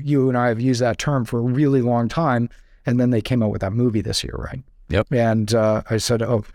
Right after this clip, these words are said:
Speaker 1: they stole our tagline for business." So you've gotta be everywhere all at once. So Alexa, when it's doing its search and pulling back an answer, is giving one answer, because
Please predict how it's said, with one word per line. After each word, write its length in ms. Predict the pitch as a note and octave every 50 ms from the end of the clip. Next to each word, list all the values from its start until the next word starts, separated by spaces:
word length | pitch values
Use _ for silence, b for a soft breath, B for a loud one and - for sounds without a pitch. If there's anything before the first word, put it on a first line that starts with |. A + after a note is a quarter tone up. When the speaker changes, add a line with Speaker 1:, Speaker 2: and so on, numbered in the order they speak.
| - -
Speaker 1:
they 100 | A#2 A2+
stole 280 | - - C3+ A#2+ A#2
our 140 | A2+ A2+ G#2+
tagline 600 | - - - A#2 A2+ A#2 A#2+ A#2 A#2 A2+ A2 G#2+ -
for 100 | - G#2+
business." 460 | G2+ A2+ A2+ A2 A#2+ - F#2+ - - _ _ _ - _ -
So 140 | - - E3
you've 180 | E3+ F3 G#3+ G#3+
gotta 200 | A#3 G#3+ G3 E3+
be 300 | C3+ D3+ C#3+ C3+ C#3+ - -
everywhere 560 | D#3+ F3+ F3+ F3+ G3 F#3 D3 C#3 C3+ B2+ B2+
all 240 | - D3 C#3+ D3 C#3+
at 60 | C#3
once. 580 | B2 C3 D3+ F3+ F#3 D#3+ C#3 A#2+ - - - - - _ - - - _
So 500 | - - - E3 D#3 C#3 C#3+ C#3+ C#3+ - -
Alexa, 600 | C#3+ D3 C#3 C3 D3+ D#3+ E3 - - - D#3+ C3+ B2+
when 200 | B2 B2+ C3+ C3
it's 280 | C3 B2+ - - -
doing 440 | - - - D3 F3 G3 F#3+ D#3 C3
its 160 | A#2 G#2+ -
search 680 | - - - B2 G#2+ G2+ G2+ F2+ - - - - - - _ _ _ _ _ _ - - _ _ _ _ -
and 220 | C#3+ C3 C3 C3
pulling 420 | - - - E3+ D#3+ D3 B2+ A#2+
back 480 | G#2+ A2+ C3 C3+ C3 A#2+ A#2 - - - _ _ _ - - -
an 140 | C3+ C3 A#2+ - -
answer, 560 | D#3 D#3+ F3 F3+ - - - A2+ G#2 F#2 - - _
is 220 | - D3 C3+ A#2+ G2+
giving 440 | - C#3 C#3+ C3+ B2 B2+ A#2+ A#2 - _ _ _ -
one 420 | D3 B2+ A#2+ C3+ C#3 C#3 C3 B2+
answer, 440 | B2+ B2 B2 B2 A#2 - - F#2 F#2
because 500 | - - A#2 - - B2+ A#2 A2 G#2 -